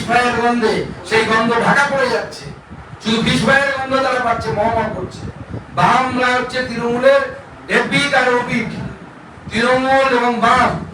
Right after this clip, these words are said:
এরা হচ্ছে সেটিং রাজনীতি করে, বিজেপি সেটিং রাজনীতি করে না।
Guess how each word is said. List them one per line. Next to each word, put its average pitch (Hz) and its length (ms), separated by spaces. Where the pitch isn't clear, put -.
এরা 226 180
হচ্ছে 240 200
সেটিং 233 260
রাজনীতি 240 380
করে, 233 120
বিজেপি 240 340
সেটিং 214 200
রাজনীতি 202 380
করে 190 200
না। 170 80